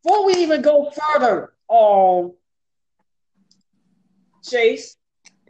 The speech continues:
I got news on Bleachers Report that Gronk was threatened to retire.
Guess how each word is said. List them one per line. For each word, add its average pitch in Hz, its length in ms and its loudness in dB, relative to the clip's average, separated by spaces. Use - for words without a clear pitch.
I 294 80 -4
got 233 280 0
news 247 300 -4
on 196 180 0
Bleachers 214 380 -8
Report 170 440 -4
that 139 200 -4
Gronk 185 340 -2
was 143 200 -6
threatened 185 360 -4
to 170 120 -12
retire. 135 640 -4